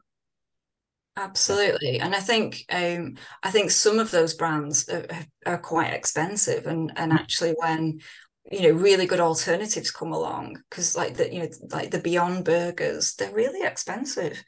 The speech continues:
Speaker 2: Mm.
Speaker 1: Um, and actually, you know, like, the Co-op's own burgers, they're my favourite, you know, they're,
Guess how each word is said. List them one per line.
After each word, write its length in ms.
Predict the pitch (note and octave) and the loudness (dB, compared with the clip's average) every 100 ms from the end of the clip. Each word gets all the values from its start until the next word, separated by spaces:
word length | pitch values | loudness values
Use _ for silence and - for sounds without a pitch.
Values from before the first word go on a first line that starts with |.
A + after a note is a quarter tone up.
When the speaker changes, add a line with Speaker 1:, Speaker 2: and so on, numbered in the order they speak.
| A#2 | -12
Speaker 2:
Mm. 120 | A#2 A#2+ - _ _ - | -10 -10 -14 _ _ -4
Speaker 1:
Um, 440 | F3 E3+ E3+ E3+ - | 0 2 2 0 -4
and 140 | F3 | -2
actually, 800 | F3+ - - E3+ E3+ D3+ - - | -2 -4 -2 2 4 2 -2 -12
you 160 | - E3 | -12 -4
know, 260 | D#3 D3+ - _ | -4 -4 -10 _
like, 160 | D#3 - | -4 -4
the 80 | D#3 | -4
Co-op's 560 | - G3 F#3+ - - | 0 2 2 0 2
own 280 | D3 G3 G#3 | 2 2 0
burgers, 520 | C#3+ G#2 C3 - - | 0 0 -2 -4 -6
they're 180 | - F3 | -4 -4
my 200 | D3+ D#2+ | -4 -6
favourite, 540 | - - D3+ D3 - - | -6 -6 -6 -8 -8 -4
you 120 | - | -2
know, 60 | |
they're, 280 | - F3 - | -2 -2 -4